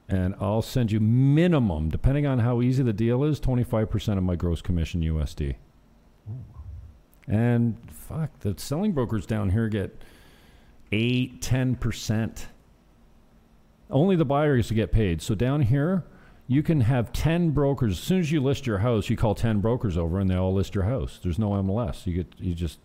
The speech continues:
Speaker 1: there's no exclusivity. Not like at home. You got one broker. He works for you. No. Down here, fifteen guys list it and market it all over the place. No M L S system. And the buyer gets paid. That's it. The guy that brings the <laughs> offer gets paid, and that's it.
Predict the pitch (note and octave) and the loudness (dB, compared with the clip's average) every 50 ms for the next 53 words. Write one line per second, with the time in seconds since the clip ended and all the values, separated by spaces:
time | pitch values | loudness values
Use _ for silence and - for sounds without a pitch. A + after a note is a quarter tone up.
0 | - - - - - - G2+ F#2+ - B2 B2 B2 B2 - - - C3 A#2+ - - | -20 -20 -20 -18 -8 -4 -2 0 2 2 2 2 0 -2 -2 -2 -2 0 0 -2
1 | A#2+ F#2 F#2 - B1 B1 - - - - - - - _ - - - A2 A2 A2+ | -2 -2 -2 -4 -6 -8 -12 -16 -20 -20 -20 -20 -20 _ -16 -8 -4 -2 0 0
2 | G#2+ G#2+ A2 G#2 A2 G2 F2 G2+ A2 F2 D2+ D#2+ E2+ F#2 F2+ G#2 G2 G#2 G#2+ A2 | 0 0 0 0 0 0 2 0 0 0 0 -2 -2 -2 -2 0 0 2 2 2
3 | G2 A2 F#2+ F2+ F2 - G#2+ G#2+ G2+ D#2 - - - G#2+ G#2+ G2 F2+ G2 F2+ D#2+ | 2 2 2 0 0 0 -2 -2 -2 -4 -6 -4 -2 0 0 0 0 0 -2 -2
4 | - - - D#2 C#2 C2+ B1 - - - F#2 F2+ C#2 - - - - G2+ G#2+ A2 | -4 -6 -6 -6 -4 -6 -8 -8 -6 -4 -4 -4 -4 -4 -8 -6 -4 -2 -2 0
5 | G#2+ G#2 A2+ A2+ C3 D#3+ - - - - - - - - - - - - - - | 0 0 0 0 0 -2 -4 -8 -14 -20 -20 -20 -20 -20 -20 -20 -20 -20 -20 -20
6 | - - - C#3+ - - - C#3 C3+ B2+ A#2 A#2 A2 A2+ A2 E2+ F2+ G2+ G#2 G2+ | -6 -2 -2 -2 0 2 2 2 4 4 2 2 2 2 2 2 2 2 0 0
7 | - - - - G#2 F#2+ G2 G2 G2 - A2+ G#2 G#2 G2 F#2+ F2+ F2 F#2 F2+ D#2+ | 0 0 -2 0 0 0 0 0 0 0 -2 -2 0 0 0 0 0 0 -2 -2
8 | F2+ E2 - - - F2 F#2 A2 C3 - - - - - - F#2+ G2+ G#2 G#2+ G#2 | -2 -4 -4 -2 -2 0 0 0 -2 -4 -8 -18 -16 -8 -4 -2 0 0 0 0
9 | G2+ G2+ F#2 F2 E2+ F2 E2 - - G2+ - - C#3 D3 D3+ - - G#2 G2+ G2+ | 0 0 0 0 -2 -2 -2 -2 -4 -4 -2 -2 -2 -2 -2 -2 0 0 2 2
10 | G2+ F2 - - G2+ G2+ G#2 G#2+ G#2+ G2+ F2+ G2+ E2+ - - G2 F#2 F2 E2+ D#2 | 2 0 0 -2 0 0 2 2 0 0 0 -2 -4 -2 -2 0 0 0 0 0
11 | E2+ D#2+ - - E2+ D2 - - - B2+ G2+ G2+ G2+ G2+ F#2 - G#2 F#2+ D2+ - | -2 -4 -2 -2 -4 -4 -4 -4 -4 -2 0 0 0 0 2 0 0 0 0 -2
12 | F#2 E2 D#2+ - - - - - C#2+ - - - - D#2+ D2+ C#2+ D2 D#2 D#2 D2 | -2 -2 -2 -2 -4 -4 -4 -4 -6 -6 -2 0 0 0 0 0 -2 -2 -2 -4
13 | - - D#2+ C#2+ - | -4 -4 -6 -6 -6